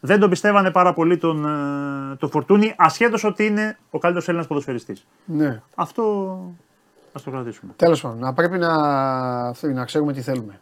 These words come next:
Speaker 2: Και ο
Speaker 1: Ναι.
Speaker 2: Ρανιέρη καλούσε όποιον παίρναγε απ' έξω. Θυμάσαι;
Speaker 1: Πρέπει να είχε κάνει στα πρώτα τέσσερα μάτς σαράντα, θυμάμαι το έχω κάνει ένα θέμα τότε στο
Speaker 2: Ναι.
Speaker 1: Σπορ είκοσι τέσσερα.
Speaker 2: Ναι.
Speaker 1: Σαράντα φεύγα κλήσεις στις πρώτες, στα πρώτα τέσσερα
Speaker 2: Ε, μα
Speaker 1: παιχνίδια.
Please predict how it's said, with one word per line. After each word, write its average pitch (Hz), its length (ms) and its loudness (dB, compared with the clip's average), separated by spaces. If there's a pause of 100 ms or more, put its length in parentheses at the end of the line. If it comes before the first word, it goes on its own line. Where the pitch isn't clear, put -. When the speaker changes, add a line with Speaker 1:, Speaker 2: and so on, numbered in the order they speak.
Speaker 2:
Και - 100 -6
ο 135 40 2
Speaker 1:
Ναι. 131 60 2
Speaker 2:
Ρανιέρη 151 400 2
καλούσε 139 420 0
όποιον 147 200 -2
παίρναγε 139 260 -4
απ' 127 100 -6
έξω. - 180 -14 (1700)
Θυμάσαι; 131 240 -4
Speaker 1:
Πρέπει 127 200 -4
να 135 160 -2
είχε 139 220 -4
κάνει 139 300 -4
στα - 180 -10
πρώτα 135 500 -6
τέσσερα 135 380 -4
μάτς 131 280 -4
σαράντα, 113 420 -6 (720)
θυμάμαι 127 180 -8
το 127 40 -12
έχω - 80 -20
κάνει 135 140 -6
ένα 120 80 -6
θέμα 117 300 -8 (240)
τότε 113 180 -8
στο 147 80 -2
Speaker 2:
Ναι. 131 80 -2
Speaker 1:
Σπορ 120 120 -6
είκοσι 101 200 -14
τέσσερα. 139 320 -4
Speaker 2:
Ναι. 127 120 -6 (1040)
Speaker 1:
Σαράντα 131 320 -4
φεύγα 165 240 2
κλήσεις 165 380 2
στις - 220 -6
πρώτες, 160 600 -2
στα 139 100 -10
πρώτα 147 200 -4
τέσσερα 311 220 0
Speaker 2:
Ε, - 20 4
μα 277 60 2
Speaker 1:
παιχνίδια. 127 460 -2